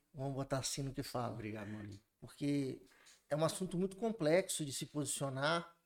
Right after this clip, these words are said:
Speaker 1: e você, pela experiência que você tem, tanto da parte jurídica,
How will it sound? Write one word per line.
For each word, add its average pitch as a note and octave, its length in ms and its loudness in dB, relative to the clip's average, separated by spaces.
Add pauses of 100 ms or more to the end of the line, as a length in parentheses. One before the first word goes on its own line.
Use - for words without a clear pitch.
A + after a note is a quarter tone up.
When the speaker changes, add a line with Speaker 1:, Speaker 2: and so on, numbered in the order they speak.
(600)
Speaker 1:
e C#3 80 -6
você, C#3+ 640 -2 (220)
pela C#3 500 -2 (380)
experiência F3+ 680 2
que - 100 -6
você C#3+ 140 0
tem, C#3 400 -6 (180)
tanto D3 220 -6
da C#3+ 120 0
parte B2+ 320 -4
jurídica, C3+ 600 -4